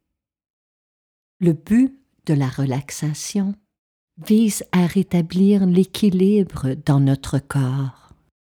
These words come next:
à éliminer les effets nocifs du stress et de l'anxiété.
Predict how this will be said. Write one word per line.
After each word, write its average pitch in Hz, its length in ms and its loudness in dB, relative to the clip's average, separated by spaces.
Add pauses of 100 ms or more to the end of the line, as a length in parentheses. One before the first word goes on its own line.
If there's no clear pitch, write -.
(600)
à 185 240 2
éliminer 196 760 6
les 185 300 2
effets 185 280 0
nocifs 190 760 2
du 151 180 -8
stress - 680 -4
et 147 60 0
de 147 100 -2
l'anxiété. 139 880 -4